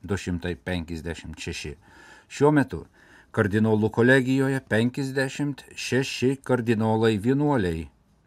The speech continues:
Po konsistorijos jų bus šešiasdešimt septyni. Pažymėtina, kad visada buvo kardinolų vienuolių ir net popiežių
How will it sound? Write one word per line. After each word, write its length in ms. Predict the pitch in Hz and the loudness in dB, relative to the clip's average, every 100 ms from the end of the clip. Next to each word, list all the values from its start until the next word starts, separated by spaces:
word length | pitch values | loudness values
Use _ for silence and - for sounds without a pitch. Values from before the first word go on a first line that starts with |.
| _ 104 | _ 0
Po 240 | 95 92 | 2 2
konsistorijos 880 | - 101 110 - 120 123 131 131 - | -2 -4 -4 -4 -2 0 -2 -4 -6
jų 280 | 87 101 110 | -4 -2 -2
bus 240 | 101 110 - | -2 -4 -4
šešiasdešimt 1080 | - 90 85 87 101 85 78 80 - 82 | -6 -4 -4 -6 -10 -10 -10 -10 -10 -10
septyni. 540 | - 92 113 104 78 - _ _ _ _ _ | -10 -8 -6 -4 -6 -10 _ _ _ _ _
Pažymėtina, 800 | - 90 113 113 110 110 110 110 | -6 -2 0 0 -2 -4 -6 -4
kad 240 | 113 98 95 | -4 -6 -6
visada 480 | 90 110 131 147 | -8 -4 -2 -2
buvo 320 | 139 104 95 - | -2 0 0 0
kardinolų 720 | 101 92 107 104 101 98 87 | -2 0 2 2 2 -2 -2
vienuolių 560 | 104 113 127 123 127 | 0 4 4 4 4
ir 80 | 113 | 2
net 240 | 117 123 - | 0 -4 -6
popiežių 560 | - 117 110 113 104 | 0 2 2 -2 -4